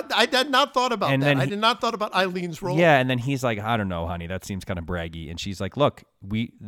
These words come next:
Speaker 2: you, you gotta own it, man. You know, you're like, we gotta, <laughs> we get you,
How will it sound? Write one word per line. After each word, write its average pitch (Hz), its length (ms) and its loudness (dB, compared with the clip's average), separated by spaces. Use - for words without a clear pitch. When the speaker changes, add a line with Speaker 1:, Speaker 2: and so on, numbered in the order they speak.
Speaker 2:
you, 117 200 -10
you 113 180 -12
gotta 123 160 2
own 117 160 0
it, - 160 -8
man. 82 320 -10
You 98 160 -8
know, 110 300 -4
you're 98 100 -8
like, 101 140 -4
we 110 80 -4
gotta, 110 340 0
<laughs> - 240 -16
we 104 140 -4
get 101 160 -4
you, 107 200 -4